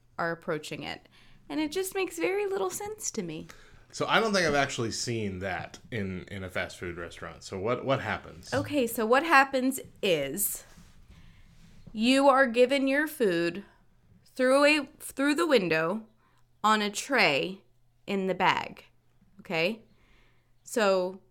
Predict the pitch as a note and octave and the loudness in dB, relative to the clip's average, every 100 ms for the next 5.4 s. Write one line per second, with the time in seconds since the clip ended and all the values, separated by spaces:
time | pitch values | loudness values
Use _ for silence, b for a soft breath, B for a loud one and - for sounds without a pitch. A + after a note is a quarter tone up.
0 | _ - A#3 G#3+ A#3 C4+ - - D4 A#3+ | _ -4 0 2 4 2 2 0 4 4
1 | G3 F#3+ F3+ F3+ F#3 F#3+ E3 - G3+ G#3 | 4 0 -4 -6 0 0 2 0 0 4
2 | E3 D#3+ D#3+ E3 G3 - G3 F3 E3 - | 4 4 2 -6 -14 -10 -8 -6 -10 -8
3 | E3 D#3 - F3+ F3 E3 B3 A#3 B3+ C4 | -6 -4 -6 -8 -8 -6 -2 2 2 2
4 | F#3+ F3 E3+ F3+ - G3+ G3 E3 E3 E3 | -4 -2 -2 -6 -8 -6 -6 -8 -6 -8
5 | F3+ F3+ D3+ E3 | -6 -8 -8 -12